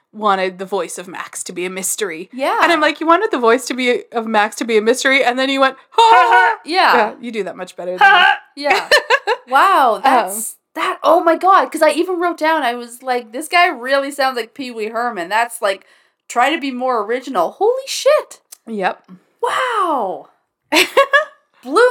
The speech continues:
Speaker 2: my mind.
Speaker 1: Well,
Speaker 2: Okay.
Speaker 1: if, if, if nothing else comes of this, I'm glad that that at least was
Speaker 2: Yeah.
Speaker 1: um, mind-blowing for
Speaker 2: Yes,
Speaker 1: you.
Speaker 2: yeah.
Speaker 1: So it was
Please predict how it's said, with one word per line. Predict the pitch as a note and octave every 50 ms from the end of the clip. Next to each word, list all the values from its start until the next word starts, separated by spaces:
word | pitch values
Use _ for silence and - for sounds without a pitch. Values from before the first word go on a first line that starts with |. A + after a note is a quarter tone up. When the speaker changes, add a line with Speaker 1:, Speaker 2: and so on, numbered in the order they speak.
| A#4+
Speaker 2:
my | A4+ G4 F#4 F4 E4+
mind. | D#4 C#4 B3 G#3 F3+ D#3+ D#3+ E3
Speaker 1:
Well, | B3+ C#4 C4 A#3 G#3+ A3
Speaker 2:
Okay. | A3+ G#3 F#3 F3 F4+
Speaker 1:
if, | G4+ G4 - - - - _
if, | - D4 D4 - C#4+ C4+ C4 B3+ - _ _ _ _ _ _ _ -
if | G3 - -
nothing | C4 C4 C4 C4+ D4+ D#4 D4+ - D#4+ C#4
else | C4+ B3+ C4 C4 -
comes | - - A#3+ A#3 A3+ A3
of | A#3 A3 A3
this, | A3+ A3 A3 A3 - -
I'm | - G#3+ G#3 G3
glad | G3+ G3+ F#3 F3+ F#3 F#3
that | F#3 F#3+ -
that | - F3 E3+ - - _
at | - F#2 - -
least | A#2+ C3 B2+ - - - -
was | F2+ F#2 A#2+ C#3 F3+ - - _ _ _
Speaker 2:
Yeah. | A#3+ A3+ F3+ D3+ - - _ - _ _ _ _ _
Speaker 1:
um, | G#3 - - - - - - _ _ _ _ _ - - - _ _ _ _ _ _ _
mind-blowing | A3 G#3 - - - G2+ - - E2+ - - - -
for | -
Speaker 2:
Yes, | - - - - - - - -
Speaker 1:
you. | A#3 A#3
Speaker 2:
yeah. | A3+ A3+ - - _ _ _ _ _ _ _ _ _ _ _ _ _ _ _ _ - - - - - -
Speaker 1:
So | - - E4 D4 C4+
it | B3
was | C4+ C#4 C4+ C4 -